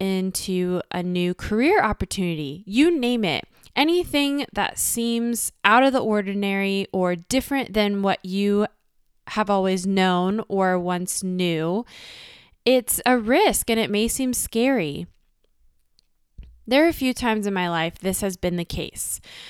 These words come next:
The first one was going on the world race. For the longest time, I had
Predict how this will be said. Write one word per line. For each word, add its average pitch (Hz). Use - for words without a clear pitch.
The 220
first 339
one 185
was 185
going 254
on 190
the 180
world 170
race. -
For 247
the 240
longest 247
time, 190
I 196
had 180